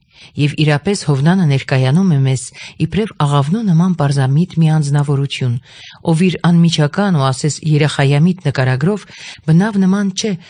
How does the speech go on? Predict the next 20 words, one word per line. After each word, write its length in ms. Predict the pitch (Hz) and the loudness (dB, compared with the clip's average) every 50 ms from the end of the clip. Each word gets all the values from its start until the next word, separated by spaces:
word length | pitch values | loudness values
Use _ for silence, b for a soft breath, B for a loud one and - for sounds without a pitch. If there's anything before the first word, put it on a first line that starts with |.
| B B B - 143 | B B B -6 -6
աստվածաշնչյան 880 | - - - 135 - - 135 - - 143 135 131 - - 139 139 139 135 139 | -6 -4 -8 -6 -4 -2 -4 -2 -2 -2 -2 -2 0 0 0 0 2 2 2
մյուս 220 | 151 147 131 - - | 2 2 2 -2 -4
մարգարեներին։ 800 | 127 131 - - - 123 127 131 127 131 131 131 131 127 123 127 - _ _ _ _ _ _ _ _ _ _ _ _ _ _ _ _ _ _ _ _ _ _ _ _ _ _ _ _ - | -6 -6 -6 -4 -4 -2 -2 0 0 0 -2 -2 -2 -2 -4 -4 -8 _ _ _ _ _ _ _ _ _ _ _ _ _ _ _ _ _ _ _ _ _ _ _ _ _ _ _ _ -4
Նավը 360 | - 165 190 226 233 233 226 - | -2 0 0 0 -2 -4 -4 -2
ծովում 360 | 175 165 156 160 180 180 - - | 0 0 2 2 2 0 0 0
ալեկոծության 680 | 151 156 160 160 - 170 - - 160 - - 147 135 131 | 0 0 0 0 -2 -4 -4 -4 -6 -2 -2 0 0 0
է 80 | 120 113 | -2 -2
ենթարկվում։ 640 | 120 113 120 120 - 113 - - - - 113 110 117 - b b b b b b b - | -2 -4 -4 -4 -6 -8 -8 -8 -10 -8 -6 -6 -6 -8 b b b b b b b -2
Մահվան 420 | - 151 151 143 143 139 165 165 160 | 0 2 2 2 2 2 2 2 2
տագնապի 500 | 165 160 156 147 147 147 147 147 - 185 175 | 2 2 0 2 2 0 0 0 0 0 0
մեջ 180 | 165 156 143 - - | 2 0 0 0 -2
հայտնված 460 | 151 147 - - 151 143 160 165 165 156 | -2 -2 0 -2 -2 0 0 0 0 0
մարդիկ 440 | 147 143 143 - - 185 190 185 - B B B B B B B | 0 0 0 -2 -4 -4 -4 -4 -8 B B B B B B B
Հովնանին 460 | - 160 147 160 160 151 175 190 185 | 0 2 4 4 4 4 4 4 2
ծովն 300 | 165 165 180 180 165 160 139 | 2 0 0 0 2 2 2
են 140 | 127 123 120 | 2 2 0
նետում, 300 | 120 117 - - 123 117 120 B B B B B B | -2 -2 -4 -4 -4 -4 -6 B B B B B B
քանի 300 | - - 147 147 160 156 | -4 0 2 2 2 2
որ 180 | 147 156 151 139 135 | 2 2 0 0 0
վիճակ 340 | 151 - - 160 151 139 | -2 0 0 0 -2 -2